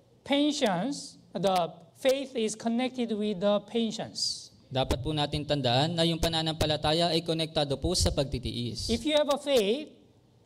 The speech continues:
Speaker 1: the, you can wait, uh, to accomplish the promise of God.
Speaker 2: Kaya kung meron ka pong pananampalataya,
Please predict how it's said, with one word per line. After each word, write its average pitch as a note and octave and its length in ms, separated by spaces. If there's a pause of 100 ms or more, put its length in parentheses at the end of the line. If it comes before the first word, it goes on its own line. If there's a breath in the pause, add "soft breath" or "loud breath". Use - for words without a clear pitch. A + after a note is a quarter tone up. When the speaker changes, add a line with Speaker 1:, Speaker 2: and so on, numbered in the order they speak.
Speaker 1:
the, F#3 160
you G3 160
can A#3 400
wait, B3 400 (1700)
uh, D3+ 480 (640)
to - 60 (100)
accomplish A#3 480
the F#3+ 320
promise G#3+ 400
of E3+ 160
God. B2+ 240 (580)
Speaker 2:
Kaya A2+ 160
kung C#3+ 220
meron D3 260
ka D3 80
pong D3 240
pananampalataya, D3 1040